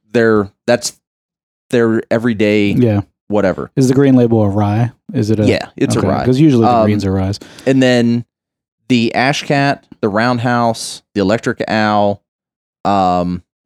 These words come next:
Speaker 1: those three are their three
Speaker 2: S-, special edition or special
Speaker 1: special
Speaker 2: limited
Speaker 1: editions.
Speaker 2: edition,
Speaker 1: Yeah.
Speaker 2: yeah.
Speaker 1: Now the, the Electric Owl was the most expensive out of all of them.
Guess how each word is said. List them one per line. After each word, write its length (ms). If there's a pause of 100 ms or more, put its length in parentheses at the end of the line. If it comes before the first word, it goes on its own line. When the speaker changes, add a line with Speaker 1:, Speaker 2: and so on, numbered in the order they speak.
(300)
Speaker 1:
those 380
three 480
are 220
their 260
three 600
Speaker 2:
S-, 80
special 380
edition 360
or 60
special 240
Speaker 1:
special 160
Speaker 2:
limited 160
Speaker 1:
editions. 220
Speaker 2:
edition, 100
Speaker 1:
Yeah. 220
Speaker 2:
yeah. 40 (140)
Speaker 1:
Now 180
the, 240
the 160
Electric 300
Owl 80
was 100
the 60
most 200
expensive 400
out 100
of 60
all 160
of 60
them. 140